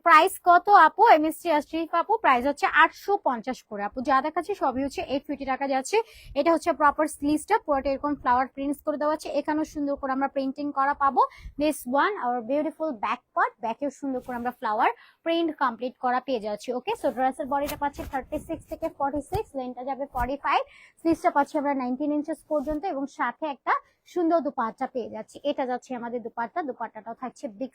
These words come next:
সাইজের, পাঁচ হাতের মধ্যে আমরা পেয়ে যাচ্ছি। এটাও সিল্ক কটনের মাঝে আমরা পেয়ে যাচ্ছি। পুরোটার মধ্যে সুন্দর করে হচ্ছে আপনার ফ্লাওয়ার প্রিন্ট কমপ্লিট করে দেওয়া আছে।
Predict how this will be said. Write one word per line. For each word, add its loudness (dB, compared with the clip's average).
সাইজের, -2
পাঁচ 0
হাতের -12
মধ্যে -8
আমরা -6
পেয়ে -4
যাচ্ছি। -6
এটাও 0
সিল্ক 0
কটনের -4
মাঝে -6
আমরা -8
পেয়ে -14
যাচ্ছি। -14
পুরোটার -2
মধ্যে 2
সুন্দর 2
করে 0
হচ্ছে -4
আপনার -6
ফ্লাওয়ার 0
প্রিন্ট -2
কমপ্লিট -8
করে -6
দেওয়া -10
আছে। -16